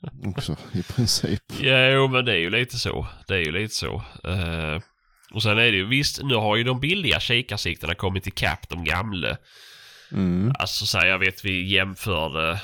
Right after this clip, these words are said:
Speaker 2: något Kina-sikte i princip, eller ja, något Japan-sikte med, eh, Swarovski Habish till exempel. Och då var ju Kina-siktet lite bättre. Eh, när man tittar på... Eh,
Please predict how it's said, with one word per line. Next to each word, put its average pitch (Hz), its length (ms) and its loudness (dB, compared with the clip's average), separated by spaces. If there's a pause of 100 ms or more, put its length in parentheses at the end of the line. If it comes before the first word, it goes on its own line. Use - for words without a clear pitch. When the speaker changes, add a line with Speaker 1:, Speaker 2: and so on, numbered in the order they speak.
(680)
Speaker 2:
något 107 240 -2
Kina-sikte 87 800 -2
i 76 200 -2
princip, 76 440 -6
eller 71 280 -4
ja, 73 140 -2
något 69 160 -8
Japan-sikte 76 680 -4
med, 67 420 -2
eh, 69 240 -4
Swarovski 82 520 -2
Habish 69 540 -4
till - 80 -10
exempel. - 500 -8 (1120)
Och 110 80 -2
då 107 80 2
var 110 200 2
ju 85 60 0
Kina-siktet - 640 -2
lite 98 840 -2
bättre. - 640 -8 (1900)
Eh, 80 480 -2
när 92 80 -2
man 90 140 0
tittar 82 340 -4
på... 82 600 -6
Eh, 78 260 -6